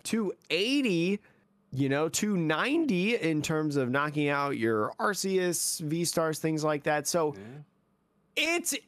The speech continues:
Speaker 1: it's a g-, it's an interesting idea, but it feels like a lot in this Hisuian Samurott V-Star that it's like the first K O good. And then
Speaker 2: Yeah.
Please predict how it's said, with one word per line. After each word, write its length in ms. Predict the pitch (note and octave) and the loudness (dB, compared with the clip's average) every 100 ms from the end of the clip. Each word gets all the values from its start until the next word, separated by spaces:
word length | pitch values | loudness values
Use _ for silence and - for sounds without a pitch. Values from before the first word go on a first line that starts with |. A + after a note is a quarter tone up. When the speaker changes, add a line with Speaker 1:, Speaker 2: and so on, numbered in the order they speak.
| - | -12
Speaker 1:
it's 560 | A#3 G#3+ C4 D4 D4+ | -10 -6 0 0 2
a 80 | D#4+ B3+ F#3 - | 2 2 -2 -4
g-, 80 | D4 | -2
it's 300 | C4+ A#3+ A#3+ | 0 0 0
an 100 | D#4+ | 0
interesting 560 | F#4+ G#4 D#4 D4 C#4+ B3+ | 0 2 0 2 2 2
idea, 320 | A3+ A3+ A3 | 2 2 2
but 120 | G3+ | 2
it 160 | G#3 - | 0 -2
feels 520 | - D4+ E4 D4 A#3 | -2 2 2 2 2
like 240 | G3 F#3+ | 2 0
a 80 | F#3 | 0
lot 460 | E3 D#3+ D#3+ D3+ D3 - - _ _ | 2 2 2 0 -2 -10 -20 _ _
in 260 | F#3+ G3 G3 | 0 2 2
this 240 | F#3 F3 | 2 0
Hisuian 680 | E3 - - F3 E3+ E3 D#3 | 0 0 0 2 2 2 0
Samurott 640 | C#3+ - D#3+ D#3+ D3+ C#3+ B2+ | -2 -2 -2 0 0 0 -2
V-Star 720 | A2+ E3+ F3+ - C#3 A#2+ A#2 - - _ | -4 -4 -4 0 0 0 -2 -6 -20 _
that 180 | C3 F#3 | -2 0
it's 200 | G3+ - | 0 0
like 340 | G#3+ F#3+ - - _ _ _ _ _ _ | 0 -2 -6 -18 _ _ _ _ _ _
the 220 | C#3+ F#3 | -4 -2
first 580 | E3+ - G#3 C4+ - - | -4 -2 0 0 -2 -6
K 380 | - F3+ D3 C#3 | -6 -2 0 2
O 320 | C3+ G#2+ G2+ - | 2 0 -2 -2
good. 420 | B2 G2+ - - - _ _ _ | 0 0 -2 -6 -18 _ _ _
And 160 | - D#3 | -4 0
then 140 | F3 | 0
Speaker 2:
Yeah. 100 | E3+ | -2